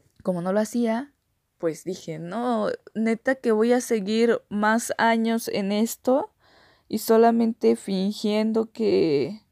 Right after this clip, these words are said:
que me gustas, pero solamente por la parte, pues como te digo, de desmadre, y solamente por eso voy a estar fingiendo que, que la estoy pasando bien", pues no. Así que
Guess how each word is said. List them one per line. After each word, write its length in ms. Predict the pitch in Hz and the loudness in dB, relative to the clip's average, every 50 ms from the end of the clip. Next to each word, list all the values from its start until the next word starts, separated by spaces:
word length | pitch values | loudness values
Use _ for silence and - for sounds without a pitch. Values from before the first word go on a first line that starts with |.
| _ _ _ _ _ _ _ _ | _ _ _ _ _ _ _ _
que 140 | - 180 185 | 0 0 2
me 180 | 180 180 185 185 | 2 2 2 2
gustas, 640 | 175 208 208 214 233 - - - 226 226 233 - _ | 4 4 2 2 0 -2 -2 0 2 2 0 -2 _
pero 200 | - 202 196 190 | -2 0 0 0
solamente 580 | 208 - 226 214 214 214 208 208 208 196 - 214 | 0 0 0 2 2 2 0 -2 -4 -4 -6 -6
por 220 | - - 185 190 180 | -4 -2 -2 0 0
la 100 | 180 - | -2 -2
parte, 840 | - - 185 190 180 185 _ - 202 202 - - - 151 - - _ _ _ _ _ _ _ _ _ _ _ | -2 0 0 0 0 -4 _ -2 0 2 2 2 2 0 -2 -4 _ _ _ _ _ _ _ _ _ _ _
pues 160 | - 185 202 | -6 -6 -4
como 240 | - - 202 202 196 | -4 -6 -6 -4 -4
te 140 | 196 185 190 | -2 -4 -2
digo, 340 | 190 208 208 202 202 196 180 | -2 -2 -2 -2 -2 -2 -2
de 420 | 165 175 165 131 147 196 208 214 _ _ _ - | -2 -2 -2 -2 -4 -8 -10 -14 _ _ _ -6
desmadre, 680 | 180 185 185 185 - 190 185 190 190 196 196 208 220 226 | -2 -2 -2 -2 -2 -2 0 2 0 0 0 -2 -4 -4
y 60 | 240 | -4
solamente 480 | - - 202 214 220 202 208 214 - | 0 2 2 2 2 0 -4 -6 -8
por 180 | 208 - 190 185 | -6 -2 0 -2
eso 220 | 190 196 - 202 | 0 0 -2 -2
voy 120 | 196 185 190 | -2 0 -2
a 40 | 196 | -2
estar 220 | 196 - 185 208 | -2 -4 -6 -6
fingiendo 540 | - 196 202 202 - 202 190 190 190 196 - | -4 -6 -6 -4 -4 -4 -4 -2 -4 -6 -4
que, 320 | - 202 196 180 - - _ _ _ _ _ _ _ _ _ _ _ _ - | -2 -2 -2 -2 -2 -4 _ _ _ _ _ _ _ _ _ _ _ _ -2
que 100 | 196 185 | 0 0
la 80 | 185 | 0
estoy 200 | 196 - - 190 190 | 0 -2 -4 -6 -4
pasando 420 | - 196 208 - 190 196 202 208 | -4 -6 -4 -4 -4 -2 -2 -2
bien", 260 | 208 214 214 226 226 | -2 -2 -2 -2 -4
pues 240 | - - 220 240 - | -2 -2 -2 -2 -2
no. 260 | 285 339 359 320 _ _ _ - - - - - - - _ _ _ _ _ _ _ _ _ _ - | -4 -6 -8 -8 _ _ _ -20 -20 -20 -20 -20 -20 -20 _ _ _ _ _ _ _ _ _ _ -16
Así 380 | - 175 - - - 196 175 _ - | -14 -12 -12 -10 -10 -10 -10 _ -6
que 360 | - 208 226 240 262 277 277 | 0 4 4 6 4 4 2